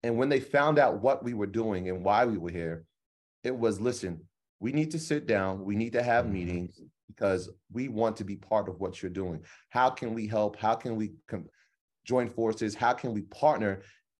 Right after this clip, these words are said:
Speaker 1: to expand your vision?" Uh, and that was just incredible, right? Because it was, it was one of those things. It was like, "Yo, we have been working for this moment right here, right now," right? So we had never, I don't think you watched the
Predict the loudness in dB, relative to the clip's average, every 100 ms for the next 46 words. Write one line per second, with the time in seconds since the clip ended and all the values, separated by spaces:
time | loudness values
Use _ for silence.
0 | -6 -4 -4 -8 -2 2 2 0 -4 -4
1 | 2 4 4 0 -4 -8 -14 _ _ _
2 | _ -2 0 0 -2 -2 -2 -4 _ 2
3 | 4 4 0 0 -2 -4 -10 -10 -8 -2
4 | -2 -2 -8 -8 -2 -2 -4 -4 -2 -2
5 | -4 -8 -12 _ _ _ _ _ -2 0
6 | 2 2 0 -2 -6 -4 0 0 0 -2
7 | -8 -4 0 4 4 2 -2 0 -2 -2
8 | -8 -10 _ 2 2 2 -2 -2 -4 -2
9 | -2 -2 -2 -2 -8 -2 0 0 -2 -6
10 | -12 _ _ _ -2 -2 0 0 0 -2
11 | -6 0 2 4 4 4 6 4 2 0
12 | -2 -4 0 2 0 -6 -6 -4 -4